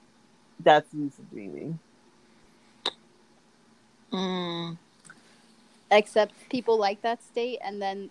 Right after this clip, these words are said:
Speaker 3: they stay in the state of, like, "Okay, now that I'm
Speaker 1: Mm-hmm.
Speaker 3: dreaming, let me do whatever I want.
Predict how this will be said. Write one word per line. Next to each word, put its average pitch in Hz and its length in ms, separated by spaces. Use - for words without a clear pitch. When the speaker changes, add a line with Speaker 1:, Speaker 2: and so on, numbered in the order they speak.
Speaker 3:
they 190 140
stay 208 800
in 196 180
the 185 100
state 190 320
of, 175 120
like, 180 200
"Okay, 196 280
now 185 260
that 214 160
I'm 226 40
Speaker 1:
Mm-hmm. 247 100
Speaker 3:
dreaming, 214 600
let 196 180
me 214 200
do 202 300
whatever 190 500
I 185 120
want. 185 380